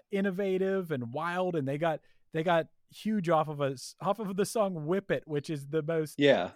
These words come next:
Speaker 1: eccentric, artsy, strange hit single ever. And, like, of course, like, that band pushed the boundaries of, like, but now we're talking about Magic. And, <laughs> uh,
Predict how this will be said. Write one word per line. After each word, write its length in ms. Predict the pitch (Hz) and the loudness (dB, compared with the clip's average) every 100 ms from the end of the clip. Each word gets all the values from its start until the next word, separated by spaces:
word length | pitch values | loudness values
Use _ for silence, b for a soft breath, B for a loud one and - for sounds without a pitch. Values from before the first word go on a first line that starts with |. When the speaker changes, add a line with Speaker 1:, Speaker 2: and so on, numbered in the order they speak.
| - | -8
Speaker 1:
eccentric, 880 | 180 - - 214 220 - 196 185 - - | -8 -8 -2 0 0 -2 -2 -4 -10 -4
artsy, 480 | 180 175 - 185 165 | -2 -2 -6 -8 -8
strange 1040 | - - 170 175 180 180 180 180 170 - _ _ - - - - _ - | -10 -12 -6 -4 -2 -2 -2 -2 -4 -8 _ _ -20 -20 -20 -20 _ -16
hit 380 | - 190 - | -8 -8 -8
single 840 | - - 180 175 160 143 135 139 - b b b - | -12 -4 -2 2 2 2 0 -4 -12 b b b -2
ever. 440 | 202 175 147 131 | 0 2 0 -4
And, 100 | 135 | -4
like, 200 | 151 147 | -2 -2
of 100 | 147 | -2
course, 420 | 135 220 233 196 160 | -4 0 0 -2 -2
like, 360 | 143 127 - _ _ - | -2 -2 -6 _ _ -6
that 140 | 165 | -4
band 300 | 160 170 151 | -2 -2 -2
pushed 280 | - 175 - | -4 -8 -6
the 80 | 160 | -4
boundaries 760 | 160 190 190 143 127 110 107 127 | -2 -2 -4 -4 -6 -6 -8 -10
of, 160 | 120 | -8
like, 340 | 123 123 123 _ _ _ - | -6 -4 -6 _ _ _ -4
but 160 | 160 170 | -2 2
now 160 | 196 | 2
we're 120 | 214 | 2
talking 320 | 190 175 160 143 | 2 2 0 0
about 280 | 139 131 | -2 -2
Magic. 540 | 131 117 107 98 - _ _ _ _ - | -4 -6 -8 -12 -18 _ _ _ _ -10
And, 320 | 151 180 185 - | -4 -2 -2 -4
<laughs> 80 | |
uh, 120 | 202 | -4